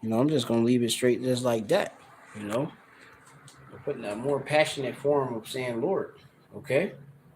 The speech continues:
Adunya, all right? Adunya,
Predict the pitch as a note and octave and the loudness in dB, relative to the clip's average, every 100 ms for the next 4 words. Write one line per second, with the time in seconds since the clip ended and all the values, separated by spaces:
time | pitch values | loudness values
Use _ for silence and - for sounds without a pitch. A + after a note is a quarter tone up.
0 | _ _ - - - - - - - A2 | _ _ -20 -20 -20 -20 -20 -20 -10 -6
1 | A2 F3 F3+ C3 F#2+ - _ _ _ _ | 2 4 4 2 0 -12 _ _ _ _
2 | - - G#2+ A2+ D#3 - - _ _ - | -20 -12 -2 2 2 2 -12 _ _ -20
3 | - _ _ _ - - - - - - | -20 _ _ _ -20 -20 -20 -20 -20 -20
4 | - - _ - B2+ C3 - - - G2 | -20 -20 _ -4 0 0 -4 -14 -18 -10
5 | G#2 C3+ C#3+ D3+ D#3+ - - E3 F3 - | 2 6 8 6 0 -8 4 6 6 4